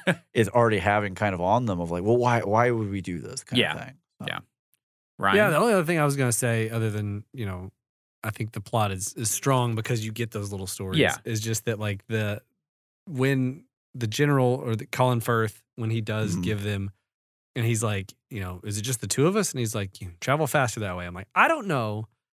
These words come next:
Speaker 3: that I fully agree with you." I feel
Speaker 2: <laughs>
Speaker 3: like if they had more boys with them, th-, a lot of the stuff that <laughs> happened along the way could have
Speaker 2: Be a
Speaker 3: been
Speaker 2: lot
Speaker 3: avoided.
Speaker 2: easier, yeah.
Speaker 3: They could have made a better straight <laughs> shot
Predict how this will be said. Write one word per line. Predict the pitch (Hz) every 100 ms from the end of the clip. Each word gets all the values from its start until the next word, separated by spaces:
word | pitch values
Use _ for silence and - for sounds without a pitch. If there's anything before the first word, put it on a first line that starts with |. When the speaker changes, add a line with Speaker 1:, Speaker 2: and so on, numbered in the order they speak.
| _
Speaker 3:
that | 135
I | 120 127
fully | - 139
agree | 120 160 262
with | 254 -
you." | 92 90 123 - 359 571 554
I |
feel | - 190 294
Speaker 2:
<laughs> |
Speaker 3:
like | 180 120 123
if | 120
they | 147 143
had | 131 117
more | 143 127
boys | 131 262 240
with | 123 107
them, | 104 165 185 - 135 120
th-, | 147
a | -
lot | 120 156 233
of | 226
the |
stuff | 151 151 131
that | 117
<laughs> |
happened | - 139 120 98 131 113
along | 135 127 -
the | 135 165
way | 165
could | 120 143
have | 147
Speaker 2:
Be | 139
a |
Speaker 3:
been | 135
Speaker 2:
lot | 127
Speaker 3:
avoided. | 170 269 202 123 73
Speaker 2:
easier, | 101 110
yeah. | 104
Speaker 3:
They | 180 202
could | 190
have | 165
made | 160 143
a | 127
better | 120 185 247 208
straight | - 170 147 131
<laughs> | -
shot | 202 139 - 175